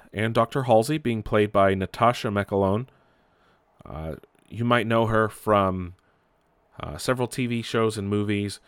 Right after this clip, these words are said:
She was also in, uh, at least, uh, what I recognize her from, uh, she played the girlfriend to Truman in The Truman Show, the one who, like, disappears and tries to get him out.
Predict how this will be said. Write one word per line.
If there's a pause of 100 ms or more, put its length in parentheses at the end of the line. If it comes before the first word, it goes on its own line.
(160)
She
was
also
in, (440)
uh, (120)
at
least, (100)
uh,
what
I
recognize
her
from, (420)
uh,
she
played
the
girlfriend
to
Truman
in
The
Truman
Show, (100)
the
one
who,
like,
disappears
and
tries
to
get
him
out.